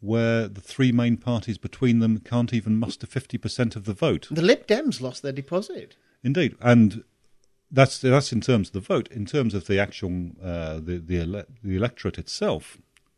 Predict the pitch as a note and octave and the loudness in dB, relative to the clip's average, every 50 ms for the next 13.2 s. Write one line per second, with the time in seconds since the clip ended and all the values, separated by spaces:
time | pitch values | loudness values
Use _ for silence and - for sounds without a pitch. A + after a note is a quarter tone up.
0 | _ - F#2 F#2 F#2 F#2+ F#2 F#2 - - A#2 A2+ A2+ A#2 A#2 B2 B2 A#2 - - | _ -16 -14 -12 -12 -12 -14 -10 -6 -4 -2 -2 -2 -2 -4 -4 -4 -6 -6 -6
1 | - F3+ E3+ - - - - - - - D2 - - - - F2 E2+ E2+ E2 - | -8 -8 -8 -8 -10 -12 -12 -12 -12 -12 -14 -14 -14 -14 -12 -10 -8 -8 -10 -10
2 | - E2+ D2+ F2+ D#2+ D#2+ - - - - G2+ F2+ E2 F2 F#2 G2 G#2 G2 G#2+ G2 | -10 -12 -10 -10 -10 -10 -12 -16 -10 -6 -4 -4 -4 -4 -2 0 0 0 0 -2
3 | - G2+ - - - - A2 G#2+ G#2+ A2 G#2+ G#2 G2 G2+ G#2+ A2+ A#2 - - _ | -6 -10 -14 -16 -8 -4 -4 -4 -4 -4 -6 -6 -4 -4 -4 -4 -6 -6 -12 _
4 | C4+ G#3+ D#3+ - - D2+ C#2+ - - C#3+ C3+ - B2 G#2+ - - C#3 - - C3+ | -14 -12 -12 -14 -14 -18 -18 -14 -12 -12 -10 -10 -10 -10 -10 -10 -10 -8 -8 -6
5 | B2 A2+ F2 - A2 G#2 G#2+ A2+ A2 - _ _ _ _ _ _ _ - - D3 | -8 -4 0 2 4 4 4 2 2 -2 _ _ _ _ _ _ _ 2 4 4
6 | A#2+ G#2+ - - G#2 - - _ _ - - A#2+ - - D#3 F3 F#3 C#3 - G2 | 4 4 0 -6 -10 -12 -14 _ _ -14 -12 -10 -8 -6 -4 -4 -4 -4 -6 -10
7 | - _ - - - - _ - - B2 B2+ C3 A#2+ - F3+ E3+ - - A2+ F2+ | -16 _ -20 -20 -20 -20 _ 2 6 8 8 8 8 8 4 2 2 0 -4 -4
8 | F#2 G2+ A2 G#2+ - - - G2+ - A#2 F#2+ F#2 F2 - A2+ F#2 - - - - | -4 -4 -6 -6 -8 -8 -12 -10 -8 -8 -8 -8 -8 -8 -8 -8 -8 -12 -14 -10
9 | - F2+ F#2 G2+ - _ _ _ _ _ _ _ _ _ _ _ _ _ _ _ | -8 -6 -6 -8 -10 _ _ _ _ _ _ _ _ _ _ _ _ _ _ _
10 | - G#2+ A2 G#2 - - G#2 - - - F#2+ F#2+ E2 A2 G2+ G2+ G2 F2 G#2 G2 | 0 2 2 2 2 -2 -12 -8 -6 -4 -4 -4 -2 -2 -2 -2 0 0 0 0
11 | F#2+ G2 F#2+ F#2 - - G2+ G2 F#2 - - - G2+ F#2+ F2+ F2+ _ - G#2 F#2+ | 0 -2 -4 -4 -4 -6 -6 -8 -8 -6 -4 -2 -2 -2 -2 -4 _ -6 -6 -6
12 | F2+ - G2+ - - - G2+ G2+ G#2+ A2+ A2 G2 G2 F#2+ A#2+ C#3 C#3 - - D#3+ | -6 -8 -12 -12 -10 -8 -4 0 0 2 0 0 0 -2 -2 -4 -4 -6 -8 -10
13 | - - - - | -10 -10 -14 -20